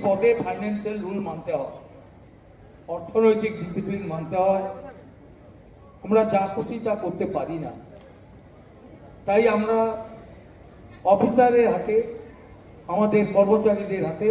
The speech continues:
আমাদের অফিসারদের হাতেই সমস্ত ব্যাপারটা ছিল। আমরা বাইরে যাকে সাহায্য নিয়েছি, আমি এমএলএ সাহেবকে বলছিলাম, তাপসী মণ্ডলকে,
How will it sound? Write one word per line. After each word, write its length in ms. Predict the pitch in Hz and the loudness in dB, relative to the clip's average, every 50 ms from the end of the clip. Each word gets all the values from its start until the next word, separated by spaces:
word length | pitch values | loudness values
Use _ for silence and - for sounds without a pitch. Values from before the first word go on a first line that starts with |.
| 208 185 | 2 2
আমাদের 280 | 175 180 175 180 180 175 175 | 0 -4 -4 -2 2 2 2
অফিসারদের 480 | - 208 185 - 196 180 185 180 175 156 156 | 2 2 -4 -4 -4 -4 -4 -4 -4 -4 -4
হাতেই 240 | 151 - 180 196 196 - | -4 -6 -8 -12 -10 -10
সমস্ত 260 | 151 143 156 147 - 165 156 147 | -10 -10 -12 -8 -8 -6 -4 -4
ব্যাপারটা 340 | 135 - 151 143 - - 151 - - | -4 -6 -8 -10 -10 -14 -16 -18 -18
ছিল। 160 | - 147 131 117 - - - - - - - - - - - - - - - - - - - - | -18 -18 -18 -18 -20 -20 -20 -20 -20 -20 -20 -20 -20 -20 -20 -20 -20 -20 -20 -20 -20 -20 -14 -8
আমরা 180 | 180 196 196 190 190 190 | -2 0 2 2 2 2
বাইরে 260 | 190 202 233 240 269 269 214 | 2 2 6 6 6 6 6
যাকে 180 | 233 208 214 208 196 - | 2 -2 -2 -6 -8 -8
সাহায্য 280 | 165 165 170 165 165 170 170 165 | -8 -6 -6 -6 -6 -8 -8 -8
নিয়েছি, 280 | 160 160 143 - 202 208 208 208 - - - - - - - - - - - - - - - - | -10 -12 -12 -10 -8 -8 -8 -10 -12 -18 -20 -20 -20 -20 -20 -20 -20 -20 -20 -20 -20 -20 -6 -2
আমি 140 | 185 208 220 220 220 220 214 214 208 | 0 2 4 4 4 2 0 -2 -2
এমএলএ 260 | 196 202 214 220 214 202 202 | 0 2 4 4 4 4 4
সাহেবকে 260 | 202 190 - 208 196 175 | 2 0 0 -2 -2 -2
বলছিলাম, 320 | 180 180 175 196 185 180 180 170 | -2 -4 -4 -2 -2 -2 -2 -2
তাপসী 280 | 180 170 165 160 160 170 160 156 | -4 -2 -2 -2 -2 0 -2 -2
মণ্ডলকে, 400 | 151 151 151 147 147 - 175 | 0 0 -2 -2 -2 -4 -6